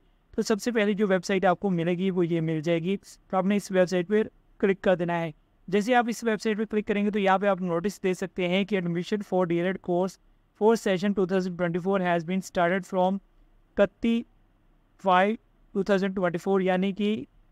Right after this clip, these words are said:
अ, थर्टी फर्स्ट मई से जो एडमिशन के लिए प्रोसेस जो है, वो स्टार्ट हो चुका है। तो आपने क्या करना है, यहाँ पे आपको एक लिंक मिल जाएगा, तो click here to apply for admission D L Ed।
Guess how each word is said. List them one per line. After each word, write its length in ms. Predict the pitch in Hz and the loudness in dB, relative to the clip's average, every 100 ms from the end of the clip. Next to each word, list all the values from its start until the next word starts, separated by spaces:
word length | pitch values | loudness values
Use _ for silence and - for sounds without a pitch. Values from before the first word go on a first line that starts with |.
| _ 185 | _ 0
अ, 180 | 175 | 0
थर्टी 260 | 180 196 196 | 2 0 -2
फर्स्ट 380 | - 226 214 _ _ _ _ _ 170 | 0 0 0 _ _ _ _ _ -2
मई 340 | 170 208 240 | 2 2 0
से 300 | - 208 208 | 0 0 2
जो 300 | 196 202 208 | 2 2 0
एडमिशन 440 | 170 180 - 202 - _ _ - | -2 -4 -2 -4 -4 _ _ -4
के 100 | 190 | 0
लिए 160 | 180 | 2
प्रोसेस 320 | 202 196 190 180 | 0 0 0 2
जो 80 | |
है, 60 | 185 | 2
वो 160 | 185 196 | 0 -2
स्टार्ट 260 | 175 170 | 0 0
हो 120 | 165 | 0
चुका 260 | 165 160 165 | -4 -2 -2
है। 140 | 151 - _ _ _ - | -2 -8 _ _ _ 0
तो 140 | 196 | 2
आपने 360 | 202 202 202 233 | 2 0 0 0
क्या 180 | 220 233 | 0 0
करना 220 | 208 196 | 0 0
है, 100 | 214 | 2
यहाँ 220 | 185 185 | 4 2
पे 100 | 190 | 2
आपको 220 | 196 - | 0 0
एक 100 | 196 - | -4 -2
लिंक 240 | 185 190 | 0 0
मिल 220 | 175 170 156 | 0 0 0
जाएगा, 360 | 156 170 180 | 0 2 0
तो 220 | 202 208 - | 0 -4 -2
click 200 | 208 190 | -4 0
here 180 | 202 180 | 0 0
to 120 | 190 | 0
apply 260 | 185 180 185 | 0 0 0
for 200 | 196 196 | -2 -4
admission 380 | 160 170 202 165 | -6 -4 -2 0
D 0 | |
L 220 | 170 | 0
Ed। 40 | 196 | -2